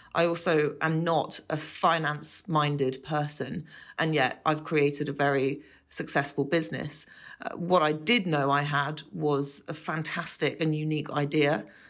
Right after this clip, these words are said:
Uh, I'm very good on branding. I'm good at marketing. I'm good at warehouse. I know my strengths and I know my weaknesses, but I wasn't put off from doing what we've done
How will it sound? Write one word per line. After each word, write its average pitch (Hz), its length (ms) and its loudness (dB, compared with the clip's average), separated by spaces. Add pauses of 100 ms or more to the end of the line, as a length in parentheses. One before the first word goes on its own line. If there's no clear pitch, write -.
(120)
Uh, 143 300 2
I'm 147 180 0
very 156 280 2
good 147 220 2
on 139 140 0
branding. 175 760 2
I'm 143 440 -2
good 156 200 0
at 135 80 2
marketing. 147 440 -2
I'm 139 80 -4
good 139 100 0
at 131 100 2
warehouse. 139 540 0 (300)
I 165 80 2
know 202 220 4
my 185 140 2
strengths 143 600 -4 (140)
and 147 180 -2
I 156 80 0
know 156 200 0
my 151 140 0
weaknesses, 147 680 -4 (300)
but 165 80 2
I 165 40 4
wasn't 202 320 -2
put - 220 0
off - 480 0 (260)
from 156 380 2
doing 165 340 4
what 151 140 2
we've 147 160 -4
done 143 420 0